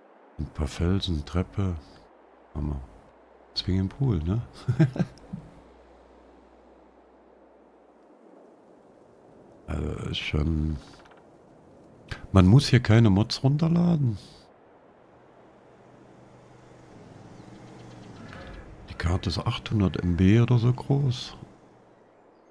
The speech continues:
Ah, hier ist es auch noch eine Weide. Können wir noch mal gucken. Was ist hier? Also man hat wohl hier sehr viele Weiden.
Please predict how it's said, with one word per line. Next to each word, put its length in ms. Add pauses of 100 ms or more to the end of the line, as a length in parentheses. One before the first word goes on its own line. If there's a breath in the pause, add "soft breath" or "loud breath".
(640)
Ah, 140
hier 180
ist 140
es 180
auch 120
noch 100
eine 180
Weide. 460
Können 180
wir 40
noch 140
mal 120
gucken. 460 (520)
Was 200
ist 100
hier? 280 (2500)
Also 140
man 160
hat 160
wohl 120
hier 260
sehr 240
viele 380
Weiden. 540